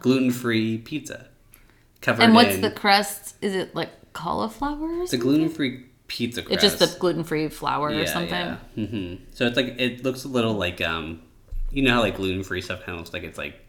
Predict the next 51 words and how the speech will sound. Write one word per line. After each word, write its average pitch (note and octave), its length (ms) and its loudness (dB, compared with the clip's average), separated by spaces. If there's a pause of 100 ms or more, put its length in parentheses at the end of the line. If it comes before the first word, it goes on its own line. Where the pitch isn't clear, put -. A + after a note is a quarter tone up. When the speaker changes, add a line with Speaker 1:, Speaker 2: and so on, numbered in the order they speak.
(300)
Speaker 1:
not D#2 240 -6
baked E2 180 -4
all E2 80 -8
the E2+ 80 -6
way, E2 160 -6
like, D#2+ 180 -10
Speaker 2:
Yeah, F#3 260 4
Speaker 1:
dead, E3+ 40 2
Speaker 2:
yeah, D#3+ 140 2
yeah. - 180 0
It's, F3 120 -2
like, F#3+ 100 4
Speaker 1:
even. F#3 120 2
Speaker 2:
like, - 80 -2
kinda E3 220 2
white, C#3 420 0
Speaker 1:
Yeah, E2+ 240 0
Speaker 2:
like, - 180 -10
Speaker 1:
uh-huh, F2+ 280 -8
it's - 80 -14
like - 120 -12
Speaker 2:
yeah. - 100 -6
Speaker 1:
that, F2+ 400 0
and F2+ 120 -6
Speaker 2:
That's G3 160 4
Speaker 1:
then G3 60 4
Speaker 2:
why E3 100 4
I E3 60 0
think E3 160 -4
I D3 40 -2
asked D3 260 -6
if D#3 100 -10
it - 60 -8
was - 100 -14
cauliflower. A#1 580 -4
It - 80 -8
looked - 220 0
really D3 180 0
starchy. F#2 720 -4
Speaker 1:
Mm-hmm. - 40 -20 (1300)
Speaker 2:
Okay. D#4+ 420 2
Speaker 1:
So A2+ 100 -8
there G#2 120 2
you B2+ 80 4
have D#3 220 6
it. F#2 140 -2
Those A2+ 140 2
are C3+ 100 4
our A2+ 120 6
two D3+ 260 2
winners. B2+ 600 4